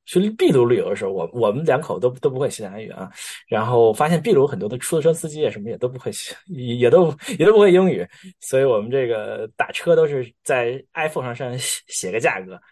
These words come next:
咔，啊，他说：“嗯，嗯，嗯，嗯。”他说他删了，他，他写一个，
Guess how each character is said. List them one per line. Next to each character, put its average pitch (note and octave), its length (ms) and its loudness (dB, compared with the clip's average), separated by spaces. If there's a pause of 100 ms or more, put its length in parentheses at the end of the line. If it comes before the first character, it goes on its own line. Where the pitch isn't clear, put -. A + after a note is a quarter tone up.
(120)
咔， - 160 -16 (1000)
啊， - 120 -18 (380)
他 B2 80 -12
说 C3 120 -4
：“嗯， G#3+ 60 2
嗯， A#3+ 520 8
嗯， - 0 -
嗯。” D#3 160 0 (280)
他 F#3 160 0
说 D#3+ 60 0
他 D3 180 2
删 D#3 240 -2
了， - 100 -8 (160)
他， F#3 280 -2
他 F#3 200 -2
写 D3 300 -4
一 B2 60 -4
个， C3 100 -4